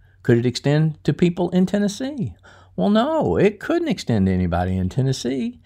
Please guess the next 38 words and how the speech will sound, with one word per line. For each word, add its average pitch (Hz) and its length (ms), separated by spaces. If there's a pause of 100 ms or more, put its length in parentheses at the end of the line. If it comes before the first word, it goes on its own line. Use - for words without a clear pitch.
(220)
At 160 280
best, 233 460
it 117 60
can 113 160
only 110 260
extend 160 320
to 160 40
people 190 320
in 202 100
Texas. - 600 (440)
Uh, - 140
of 117 160
course, - 220 (120)
as 92 120
I 98 60
said, 277 240
it - 120
can't. - 540 (500)
Uh, - 200
but, 151 400 (400)
but 160 240
the 180 80
law 175 240
in 175 80
Tennessee 185 380
wasn't 214 220
in 196 120
front 202 220
of 196 60
the 196 80
court. 247 380
There 165 140
was 254 220
no 247 160
case 123 280
or 104 80
controversy 90 800
regarding 95 640